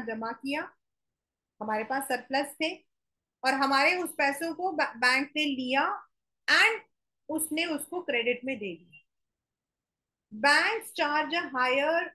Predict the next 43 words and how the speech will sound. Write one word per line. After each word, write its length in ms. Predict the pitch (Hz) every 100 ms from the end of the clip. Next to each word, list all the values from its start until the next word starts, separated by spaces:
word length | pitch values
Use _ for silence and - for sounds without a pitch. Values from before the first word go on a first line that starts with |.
| _ _ -
interest 540 | 285 247 254 277 277
on 160 | 269 269 240
loans 400 | 233 247 285 294 - - _ _ _ _ _ _
than 420 | 208 254 294 381
what 240 | 302 247 226
they 100 | 262
offer 340 | 240 214 - 226
in 80 | 262
deposits। 720 | 240 - 220 196 170 - - _ _ _
अभी 220 | 214 214
मैंने 220 | 254 254 254
ऊपर 240 | 247 247
आपको 260 | 233 226 277
टेन 300 | - 240 254
और 80 | 254 -
फ़ोर 200 | 247 233
वाला 160 | 233 240
एग्जांपल 520 | 240 208 220 214 247
दिया 240 | 220 208
था 180 | 202 269 - _ _ _
कि 60 | 277 220
बैंक 380 | 254 277 359 262
जो 140 | 277 277
है 80 |
क्रेडिट 440 | 302 269 240 262 269
पर 100 | 294
टेन 240 | 285 226 220
परसेंट 380 | 233 226 262 262
लेता 300 | 254 233 240 247 277
है 80 | 320 -
और 180 | 226 214
हम 140 | 226 233
लोगों 240 | 233 240
को 140 | 247 320 311
फ़ोर 180 | 240 240
परसेंट 340 | 226 208 220 214
देता 240 | 190 -
है। 80 | 165 _ _ _ _
तो 80 | 254
जो 120 | 262
ये 140 | 285 285
बचा 260 | 247 247 302
हुआ 260 | 311 311